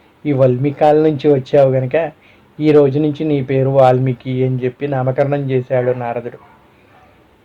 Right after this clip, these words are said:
"నువ్వు ఈ వాల్మీకిగా జన్మించావు, నువ్వు మహాకవి అవుతావు,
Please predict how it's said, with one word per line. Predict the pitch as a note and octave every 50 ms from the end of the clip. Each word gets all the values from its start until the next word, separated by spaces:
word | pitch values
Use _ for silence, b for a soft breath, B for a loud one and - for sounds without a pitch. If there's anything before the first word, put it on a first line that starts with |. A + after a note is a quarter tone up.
| _ _ _ _ _ _ _ _ _ _ _ -
"నువ్వు | C#3+ C3+ C3 B2+ C3 C#3+ F#3 D4+ B3 G#3+ _ _ _ _ _ _ _ _ - - - - - _ _ _ _ _ _ _ _ _ _ _ _ _ _ _ _ _ _ _ _ _ - - F3
ఈ | E3+ E3
వాల్మీకిగా | D3+ C3+ C#3 C3 B2 B2 B2+ C3 C#3+ D3 C#3+ D#3 D3 C#3 D#3+ D#3 D#3
జన్మించావు, | C#3+ D3 C#3+ C3+ C3+ C#3 D3 D3 C3+ - D3+ C3 B2 - - - - - _ _ _ _ _ _ _ _ - - - - - - - _ _ _ _ _ _ _ _ _ _ _ _ _ _ _ _ _ _ _ _ _ _ _ _ _ _ _ _ _ _ b b b b b b b b b b b b b b _ _ _ _ _ _ _ _ _ _ -
నువ్వు | D3+ D3+ D3+ D3+ D3
మహాకవి | C#3+ C#3 C3 B2+ - D3+ D3+ D#3 D3 D3+ - D3+ C#3+ C3 C#3 D3+ E3+
అవుతావు, | E3 D3+ C#3+ C3+ B2+ C3 C3+ B2 B2+ -